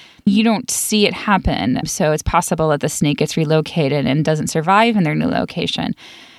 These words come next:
Another thing is if you don't relocate it far enough, it might simply just come back. So in general, relocating is, is not the best decision.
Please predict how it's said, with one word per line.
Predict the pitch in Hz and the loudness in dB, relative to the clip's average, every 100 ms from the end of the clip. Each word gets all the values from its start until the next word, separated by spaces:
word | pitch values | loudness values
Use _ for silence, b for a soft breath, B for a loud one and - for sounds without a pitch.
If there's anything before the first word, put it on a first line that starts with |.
| B B - | B B -4
Another | 208 220 247 269 277 | 0 2 2 2 0
thing | 262 214 202 | 0 0 2
is | 202 | 0
if | 202 208 | 0 0
you | |
don't | 208 185 | 0 0
relocate | 208 190 185 - 165 | 0 0 -2 -4 -4
it | 147 | -6
far | - 175 170 | -2 0 0
enough, | 165 233 208 180 185 - | 0 0 0 0 -4 -6
it | 185 | -4
might | 180 180 | -2 -2
simply | 190 - 180 | -4 -2 -4
just | 170 165 170 - - _ - | -2 -4 -4 -10 -14 _ -14
come | - 160 156 | -4 -2 0
back. | 156 147 151 - - B B B B - | 0 0 -2 -8 -20 B B B B -10
So | - 208 202 190 196 190 _ | -4 0 0 0 -2 -4 _
in | 214 220 | -2 0
general, | 247 254 240 233 220 - | 2 2 2 2 0 -2
relocating | 190 202 185 185 - 170 170 165 165 - | -2 -2 -2 -4 -4 -4 -4 -4 -4 -2
is, | 165 160 160 160 - _ | -2 -2 -4 -6 -10 _
is | 175 170 | -4 0
not | 175 175 170 - | 4 4 4 2
the | 180 | 0
best | 165 156 - - - 175 | 2 2 -2 -6 -8 -8
decision. | 175 - 156 123 165 151 147 151 - | -6 -4 -4 -4 -4 -4 -4 -6 -8